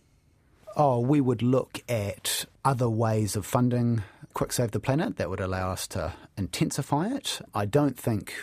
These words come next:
we'd be interested in making that an online subscription product that reduced the, reduced its visibility or made it harder for people to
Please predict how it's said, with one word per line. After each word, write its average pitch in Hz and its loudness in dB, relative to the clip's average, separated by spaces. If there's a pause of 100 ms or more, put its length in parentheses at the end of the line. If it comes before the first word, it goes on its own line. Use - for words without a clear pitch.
we'd 104 -4
be 101 -2
interested 95 -4 (100)
in 87 -4 (340)
making 101 0
that 90 0
an 87 -4
online 90 -4
subscription - -4
product 82 -4
that 82 -4
reduced 85 -4
the, 85 -4
reduced 101 -2
its 87 -8
visibility 82 -6
or 82 -10
made 82 -6
it - -8
harder 76 -4
for - -12
people 80 -8
to 69 -10